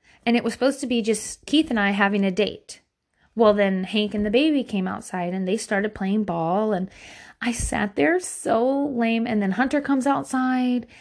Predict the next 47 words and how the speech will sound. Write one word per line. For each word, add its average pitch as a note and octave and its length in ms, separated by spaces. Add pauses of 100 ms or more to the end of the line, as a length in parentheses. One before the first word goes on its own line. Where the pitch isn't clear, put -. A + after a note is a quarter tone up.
(280)
and A#3 140
I A#3 160
was A#3+ 220
like, A#3 340 (100)
<laughs> - 100
"Oh - 340 (140)
my D4 300
God." - 460 (580)
And B3+ 120
my C4 100
husband B3+ 420
was A#3 140
like, G3+ 220 (560)
"What?" - 320 (160)
And A3 100
I G#3+ 40
was A3 80
like, A3 120
"Yeah, D4 160
I C#4+ 40
don't A#3 100
wanna F3+ 180
know. E3+ 300 (100)
That's - 160
gonna G#3 200
open F3+ 260
a E3+ 40
whole E3+ 180
thing." F3+ 280 (460)
And A3+ 160
then A#3+ 140
I A3+ 100
was A3 100
like, A3 280 (180)
<laughs> - 160
"Okay, G3 280
do G#3+ 100
you G3+ 80
wanna F#3+ 180
know?" F3 260 (240)
And A3+ 80
he A3+ 60
was A3+ 100
like, G#3 300
"Okay, F#3+ 340
tell F3+ 220
me." F3 100